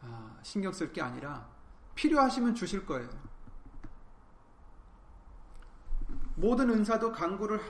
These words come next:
하라고 하셨지만, 우리는 하나님의 뜻을 성령님으로 하여서, 아,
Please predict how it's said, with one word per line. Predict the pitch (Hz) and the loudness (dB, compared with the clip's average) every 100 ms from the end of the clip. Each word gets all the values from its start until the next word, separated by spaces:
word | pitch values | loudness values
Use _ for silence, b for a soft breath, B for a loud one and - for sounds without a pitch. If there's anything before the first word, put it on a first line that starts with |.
| - | -4
하라고 | 240 226 208 | 0 2 2
하셨지만, | 208 208 - 175 208 131 - - - - - - - - - - - - - - - - - - - - - - - - - - - - | -2 -4 -4 -2 -2 -2 -8 -10 -8 -8 -8 -12 -16 -18 -18 -20 -18 -18 -20 -20 -20 -20 -20 -20 -20 -20 -20 -20 -20 -20 -20 -20 -20 -4
우리는 | 151 151 151 113 - - - - - | -2 0 -2 -4 -10 -10 -10 -12 -12
하나님의 | - 247 233 233 233 226 147 - - - - - - - | -4 0 2 2 2 0 -2 -8 -20 -20 -20 -20 -18 -2
뜻을 | 294 - 294 185 120 | 0 4 4 4 2
성령님으로 | - 240 240 240 226 220 208 202 - 170 180 175 | -2 2 4 4 4 4 2 0 -2 0 0 0
하여서, | - 175 151 151 - 165 123 - - - - - - | -2 -4 -2 -4 -4 -6 -6 -14 -20 -20 -20 -20 -18
아, | 127 - - | -18 -16 -18